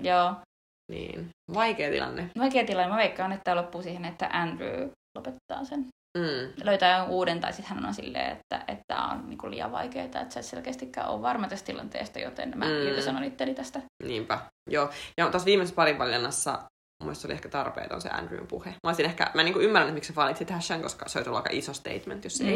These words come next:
Speaker 2: olisi valinnut sitä. Ää, mutta mistä sitten varmaan ne kaikkien jäbien silmien pyöritykset myös johtuu, oli silleen, että ehkä sen olisi voinut vähän silleen, niinku, itseään suojellakseen myös
Speaker 1: Mm.
Speaker 2: silleen take it down a notch.
Speaker 1: Joo.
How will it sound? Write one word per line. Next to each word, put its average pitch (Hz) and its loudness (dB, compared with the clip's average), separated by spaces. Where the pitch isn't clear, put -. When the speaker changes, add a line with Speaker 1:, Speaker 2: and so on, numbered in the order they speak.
Speaker 2:
olisi 208 -2
valinnut - -2
sitä. - -4
Ää, 135 8
mutta 127 -4
mistä 123 -2
sitten - -6
varmaan 107 2
ne 120 -2
kaikkien 123 -2
jäbien 127 2
silmien 151 4
pyöritykset 143 4
myös 180 2
johtuu, 208 6
oli - 2
silleen, - -2
että - -4
ehkä 156 -8
sen - -4
olisi - -6
voinut 156 -4
vähän 160 -2
silleen, - 0
niinku, 196 2
itseään 160 10
suojellakseen 131 4
myös 196 6
Speaker 1:
Mm. 190 6
Speaker 2:
silleen 135 2
take 175 -4
it 165 -8
down 151 6
a 139 0
notch. 170 0
Speaker 1:
Joo. 160 12